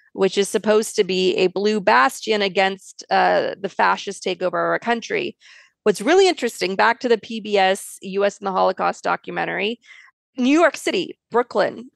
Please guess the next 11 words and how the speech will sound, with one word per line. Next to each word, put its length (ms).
uh, 180
kept 260
coming 300
up 260
as 760
a 120
big 380
Antifa, 760
anti-fascist 1080
hotbed 640
against 720